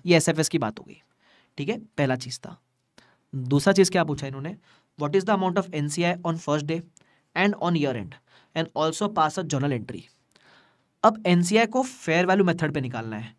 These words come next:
हम एनसीआई already निकाल चुके हैं by the way। चलो, मैं यहाँ सॉल्व कर देता हूँ फटाफट से। आप अगर स्टेप थ्री वाला फॉलो करोगे तो एनसीआई मिल जाएगा आपको।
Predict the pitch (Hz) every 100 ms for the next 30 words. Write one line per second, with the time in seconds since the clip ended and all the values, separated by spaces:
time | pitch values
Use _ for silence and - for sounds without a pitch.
0 | _ _ - 233 117 175 175 196 226 220
1 | 180 208 170 156 156 147 135 117 110 110
2 | 117 185 214 214 208 196 175 180 202 170
3 | 131 123 113 - - _ _ - - _
4 | _ _ - 175 208 220 240 214 214 -
5 | - 208 220 220 214 202 208 208 214 208
6 | 175 196 170 160 139 120 98 _